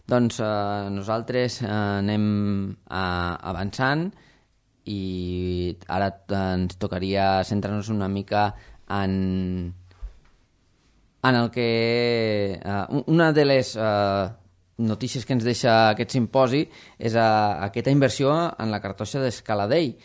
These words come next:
Sembla que es restaura l'església i el, i els claustre major. Eh, ho va dir el director de l'Agència de Patrimoni precisament en la inauguració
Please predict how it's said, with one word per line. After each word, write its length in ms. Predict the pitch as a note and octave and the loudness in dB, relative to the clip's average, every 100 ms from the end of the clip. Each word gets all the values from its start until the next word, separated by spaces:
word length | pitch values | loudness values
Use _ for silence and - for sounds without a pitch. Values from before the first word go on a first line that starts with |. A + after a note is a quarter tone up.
| - | -20
Sembla 240 | - G#2 G2+ | -12 -8 -6
que 80 | F#2+ | -6
es 60 | |
restaura 360 | G2+ A2+ G2+ G#2 | -6 -2 0 0
l'església 360 | G2 G#2 G#2+ A2+ | 0 -4 -2 -2
i 40 | |
el, 180 | B2 - | -2 -4
i 80 | - | -4
els 240 | G2+ F#2 - | -6 -6 -10
claustre 720 | F#2+ F#2 - G#2+ G#2+ G2+ G2+ | -8 -8 -6 -4 -2 -2 -2
major. 420 | F#2+ F#2 A2 G2 - - - _ _ - | -2 -2 -2 -4 -6 -20 -20 _ _ -6
Eh, 320 | G#2 F#2+ G2 | -2 0 0
ho 140 | F#2+ | 0
va 100 | G#2+ | 0
dir 320 | G#2+ A#2+ B2 D3 - | 0 0 -2 -6 -4
el 1040 | G#2 G2+ G2 G2+ G2+ G2+ G2+ G2 F#2+ F#2+ | 0 2 2 2 2 0 -2 -2 -2 -4
director 260 | F2+ F2 F2+ | -6 -8 -6
de 60 | F#2 | -4
l'Agència 640 | F#2 F#2 F2+ - F#2+ F#2 | -4 -4 -6 -6 -4 -4
de 600 | F#2+ F#2+ F#2+ G2 G2 G2 | -2 -2 -2 -4 -4 -6
Patrimoni 480 | - F#2 A2+ G#2+ A2+ | -4 0 2 4 2
precisament 540 | A2+ G2 G2 G2 G2 G2 | -2 -4 -4 -2 -2 -2
en 240 | F2 F2+ | -2 -2
la 320 | E2+ F2 F2 - | -2 -2 -2 -2
inauguració 840 | G2 G2 F#2+ F#2+ F2+ - A2 G#2+ | -2 0 0 0 -2 2 2 2